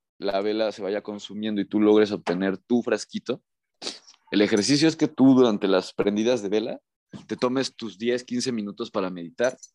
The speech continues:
media hora, y empieces a darte cuenta o empieces a pensar qué es lo que realmente te puede o te está causando ese mal, ¿no?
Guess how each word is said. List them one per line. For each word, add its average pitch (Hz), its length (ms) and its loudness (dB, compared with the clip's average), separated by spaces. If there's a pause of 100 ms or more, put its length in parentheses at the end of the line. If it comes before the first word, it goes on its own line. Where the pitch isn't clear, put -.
media 104 320 0
hora, 135 200 -2 (1000)
y 139 80 -4
empieces 151 340 -4
a 143 80 -2
darte 139 240 -6
cuenta 151 320 -6
o 143 60 -2
empieces 131 300 -4
a 117 120 -8
pensar 110 400 -2 (100)
qué 135 200 2
es 135 100 -4
lo 131 120 -2
que 104 100 -12
realmente 110 720 -4 (840)
te 107 140 4
puede 117 600 4
o 90 140 -2
te - 140 -8
está 104 500 4
causando 101 420 -2
ese 98 140 -10
mal, 98 240 -4 (440)
¿no? 127 180 -10